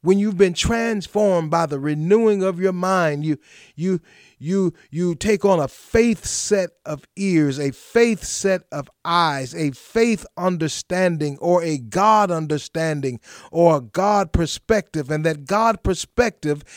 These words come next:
is only realized when you walk into this faith realm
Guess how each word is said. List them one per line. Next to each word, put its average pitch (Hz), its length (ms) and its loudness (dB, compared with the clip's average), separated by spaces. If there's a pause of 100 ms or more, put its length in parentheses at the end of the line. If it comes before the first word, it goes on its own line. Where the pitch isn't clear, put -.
(160)
is 156 160 -6
only 208 400 2
realized 165 680 -2
when 170 280 0
you 160 160 2
walk 196 520 2
into 196 640 0
this 175 640 -2 (800)
faith 262 600 -4
realm 131 600 -16